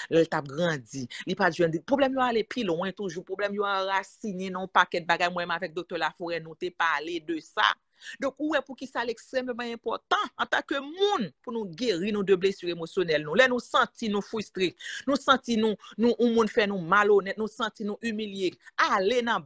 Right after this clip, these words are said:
baz pwoblèm nan. Poukisa m santi m konsa? Se kwa la vrè rezon. Èske se sa moun nan fè m nan ki mal konsa, oubyen se pa rapò a? Janm pèsevwa l. Èske se pa rapò avèk dèz antesedan nan vi m, lè m t ap grandi? Papa m te pa t ban m.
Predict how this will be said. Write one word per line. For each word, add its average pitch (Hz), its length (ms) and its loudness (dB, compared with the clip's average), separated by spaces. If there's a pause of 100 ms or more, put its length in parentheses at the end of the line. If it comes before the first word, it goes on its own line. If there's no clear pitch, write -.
baz 208 300 4
pwoblèm 185 320 0
nan. 220 100 -8
Poukisa 294 340 -6
m 196 100 -4
santi 196 360 -6
m 170 100 -8
konsa? 160 440 2 (340)
Se - 220 -2
kwa 427 220 6
la 247 140 8
vrè 190 320 4
rezon. 170 500 2 (300)
Èske 330 240 -2
se 254 160 -4
sa 190 220 0
moun 175 180 -4
nan 160 160 -4
fè - 200 2
m 190 120 -4
nan 170 140 -4
ki 196 100 -8
mal 175 320 4
konsa, 320 320 2
oubyen 202 260 -2
se 196 140 0 (120)
pa 190 120 6
rapò 180 300 4
a? 165 100 6
Janm 170 240 -2
pèsevwa 175 600 4
l. 320 60 0 (220)
Èske 277 160 -4
se 302 140 -4
pa 302 140 6
rapò 285 320 6
avèk 247 280 6
dèz 247 160 4
antesedan 269 600 0
nan 196 140 4
vi 269 260 0
m, 180 60 -4 (420)
lè 269 100 6
m 254 80 -2
t 254 80 4
ap 185 120 -4
grandi? 233 500 -2 (340)
Papa 269 400 6
m 247 160 2
te 254 140 0 (260)
pa 247 140 8
t 175 100 -12
ban 240 160 6
m. 220 60 -2